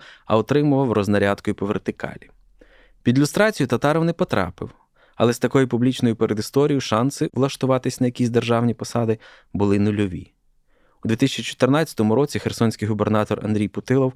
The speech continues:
спробує прилаштувати Татарова у себе в ода, але отримає таку хвилю громадського обурення, що швидко від своєї ідеї відмовиться. Втрата кар'єри і перспектив за несправедливі, як він вважав, звинувачення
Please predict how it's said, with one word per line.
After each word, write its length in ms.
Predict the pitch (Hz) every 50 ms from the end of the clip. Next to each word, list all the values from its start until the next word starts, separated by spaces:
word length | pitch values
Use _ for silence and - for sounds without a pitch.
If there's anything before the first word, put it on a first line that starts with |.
| - - - - -
спробує 420 | - - - - 185 180 170 147
прилаштувати 640 | 123 - 120 113 117 - - 123 120 117 113 - 107
Татарова 440 | - - - - 110 107 107 104 107
у 120 | - 104
себе 260 | - - 110 104 113
в 60 | 110
ода, 380 | 123 113 98 - - 92 107 120 _ _ _ - - - - _
але 200 | - 107 110 117
отримає 360 | 120 120 - 131 123 117 107
таку 460 | - - 101 95 - - - 139 160
хвилю 320 | 170 - - 185 180 170 160
громадського 640 | 135 131 131 123 120 107 98 - - - 113 110
обурення, 460 | 104 98 104 117 127 143 151 147 147 - - - - _
що 160 | - - -
швидко 400 | 110 - - 117 135 147 - -
від 120 | 139 135 -
своєї 480 | - 98 90 90 95 101 110 101 -
ідеї 280 | 95 87 92 92 95 95
відмовиться. 640 | 92 95 - 90 92 - - - - - - - - _ _ _ _ _ _ _ _ _ _
Втрата 320 | - - 139 147 160 - 165
кар'єри 440 | - 156 143 143 147 165 170 156
і 40 | 143
перспектив 640 | 127 - 135 131 - - 127 120 _ - 156 151 139
за 120 | 110 113
несправедливі, 720 | 113 117 113 - - 113 110 104 113 104 117 139 156 139 107
як 160 | 101 95 -
він 140 | 113 110 104
вважав, 300 | 101 101 101 107 107 101
звинувачення 720 | 104 - 107 92 95 98 117 131 - - 147 139 139 139 139